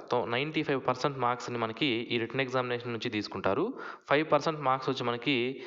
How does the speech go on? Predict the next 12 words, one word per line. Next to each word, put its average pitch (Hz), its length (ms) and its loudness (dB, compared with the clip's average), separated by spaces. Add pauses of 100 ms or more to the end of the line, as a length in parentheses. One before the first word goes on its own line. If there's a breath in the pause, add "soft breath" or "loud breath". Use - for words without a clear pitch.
(280 loud breath)
ఈ 120 100 2 (220)
రీసెర్చ్ 139 440 0
ల్యాబ్, 135 380 2 (120)
ఫీల్డ్ 147 300 0
ఎక్స్పీరియన్స్ 123 400 -2
ఉంటుంది 110 220 -2
కదా, 135 140 0
దాని 117 220 0
నుంచి 117 200 -8
తీసుకోవడం 113 340 -4
అనేది 104 180 -2
జరుగుతుంది. 101 420 -2